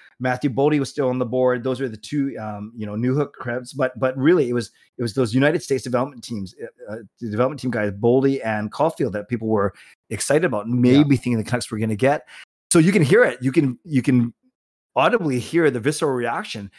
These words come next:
Speaker 1: It's a mix of cheering, booing, almost, like, awestruckness. It was a quite fascinating, actually. And I,
Speaker 2: Yeah.
Speaker 1: I don't know about you. I'm excited to see this guy play. I think he's gonna have the same kind of impact that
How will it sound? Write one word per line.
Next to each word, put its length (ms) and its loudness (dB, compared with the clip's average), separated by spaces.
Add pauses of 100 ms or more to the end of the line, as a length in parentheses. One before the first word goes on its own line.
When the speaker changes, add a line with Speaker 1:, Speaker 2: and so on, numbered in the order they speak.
(240)
Speaker 1:
It's 220 -6
a 60 0
mix 460 -2
of 280 -10 (260)
cheering, 800 -4
booing, 560 2 (320)
almost, 420 -2
like, 240 -8
awestruckness. 680 -4
It 80 -4
was 120 0
a 220 -2
quite 200 0 (180)
fascinating, 540 0
actually. 460 -8
And 100 2
I, 60 6
Speaker 2:
Yeah. 260 -2 (140)
Speaker 1:
I 80 -2
don't 80 4
know 60 2
about 180 0
you. 60 6
I'm 120 4
excited 300 0
to 60 -8
see 100 0
this 160 -2
guy 160 -2
play. 240 -2
I 100 0
think 180 -8
he's 180 -6
gonna 160 -6
have 200 -2
the 60 -16
same 180 -6
kind 160 -8
of 80 -8
impact 220 -6
that 120 -10